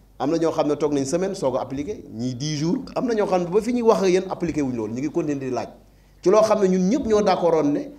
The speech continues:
du premier août ba vingt octobre amul frais sur les magasinage yu ñu fi war a laaj, dañ ko annulé lépp. Loolu nekk benn défiance bu multinationale yooyu di def seen suñu, suñu autorité yi. Loolu nag lañ ne mënatula continuer,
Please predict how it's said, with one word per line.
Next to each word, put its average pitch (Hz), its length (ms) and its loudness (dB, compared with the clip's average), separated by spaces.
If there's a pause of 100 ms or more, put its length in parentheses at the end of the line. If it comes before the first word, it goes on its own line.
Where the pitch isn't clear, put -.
(180)
du 147 160 -4
premier 180 440 4 (320)
août 214 120 0 (300)
ba 139 160 6
vingt 160 240 0
octobre 151 460 -2 (220)
amul 135 200 -4
frais 131 220 -8
sur 127 100 -8
les 120 240 -6
magasinage 120 400 -6
yu 113 60 -6
ñu 104 60 -10
fi 110 80 -12
war 104 120 -4
a 90 40 -6
laaj, 92 160 -12 (140)
dañ 104 120 -12
ko - 120 -10
annulé 143 260 2
lépp. 139 200 0 (1080)
Loolu 123 200 0
nekk 147 220 0
benn 135 240 2
défiance 127 680 -6 (1120)
bu 120 120 -10
multinationale 123 640 -4
yooyu 135 160 0
di 131 80 -2
def 123 240 -4
seen 117 200 -10
suñu, 113 320 -10
suñu 127 200 -10
autorité 113 320 -6
yi. 85 160 -12 (1900)
Loolu 101 200 -8
nag 147 120 -2 (240)
lañ 110 140 -8
ne 113 100 -8
mënatula 113 420 -6
continuer, 110 480 -6